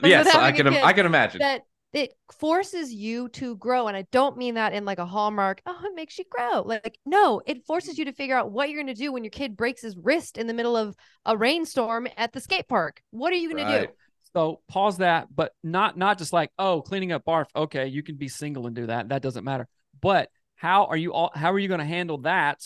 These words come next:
Speaker 3: when you're stressed individually and then you still have a partner
Speaker 2: Yeah,
Speaker 3: to, to
Speaker 2: that's
Speaker 3: have a relationship with,
Speaker 1: It
Speaker 3: right?
Speaker 1: is like
Speaker 3: So
Speaker 1: the
Speaker 2: Yeah.
Speaker 1: trials and tests that make us a strong, it's like going to the gym. It's
Speaker 2: Yeah.
Speaker 1: literally like relational exercising.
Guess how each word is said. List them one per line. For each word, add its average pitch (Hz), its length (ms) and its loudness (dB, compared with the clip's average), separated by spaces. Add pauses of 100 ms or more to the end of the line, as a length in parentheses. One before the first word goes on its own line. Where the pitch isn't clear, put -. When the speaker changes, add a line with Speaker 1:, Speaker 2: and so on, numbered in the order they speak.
Speaker 3:
when 147 220 -8
you're 202 340 -2
stressed 135 540 -6
individually 147 640 -4
and 151 180 -6
then 180 300 -4
you 156 120 -6
still 180 240 -4
have 165 200 0
a 151 100 -4
partner 175 600 -2 (300)
Speaker 2:
Yeah, 117 540 8
Speaker 3:
to, 104 80 0
to 104 140 -8
Speaker 2:
that's 123 340 4
Speaker 3:
have 180 240 2
a 175 100 2
relationship 156 800 -4
with, 110 200 -8
Speaker 1:
It - 140 -18
Speaker 3:
right? 131 320 0
Speaker 1:
is 269 100 -10
like 277 160 2
Speaker 3:
So 147 140 2
Speaker 1:
the 135 60 0
Speaker 2:
Yeah. 120 60 -2 (100)
Speaker 1:
trials 285 640 2
and 247 160 -4
tests 233 380 -2
that 196 200 -6
make 226 380 -2
us 220 220 0
a 208 140 -6
strong, 214 280 -6
it's 226 180 -6
like 254 260 -4
going 262 280 -2
to 254 80 -16
the 202 120 -12
gym. 180 400 -6 (220)
It's 214 160 -6
Speaker 2:
Yeah. 220 60 -10
Speaker 1:
literally 277 400 4
like 240 200 -4
relational 226 640 -4
exercising. 190 720 -8